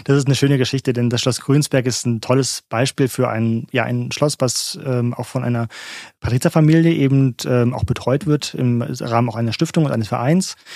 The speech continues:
der Familie Stromer. Ähm, und wie Sie sagen, regelmäßig der Öffentlichkeit zugänglich ist. Das ist besonders toll, äh, wenn im Sommer dort Tag der offenen Tür dann,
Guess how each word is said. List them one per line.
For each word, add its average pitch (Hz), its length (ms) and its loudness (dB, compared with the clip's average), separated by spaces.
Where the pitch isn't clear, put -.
der 120 80 -4
Familie 117 480 2
Stromer. 170 440 0
Ähm, 127 460 0
und 131 360 -2
wie 131 160 0
Sie 135 120 4
sagen, 117 300 4
regelmäßig 123 420 2
der 123 120 -2
Öffentlichkeit 123 460 0
zugänglich 120 420 0
ist. 131 280 -2
Das 113 100 -2
ist 117 220 -4
besonders 120 460 0
toll, 127 400 2
äh, 120 40 -14
wenn 120 160 -2
im 113 100 0
Sommer 117 240 2
dort 110 320 -6
Tag 113 140 -4
der 127 100 -6
offenen 113 220 -4
Tür 131 160 0
dann, 104 260 -2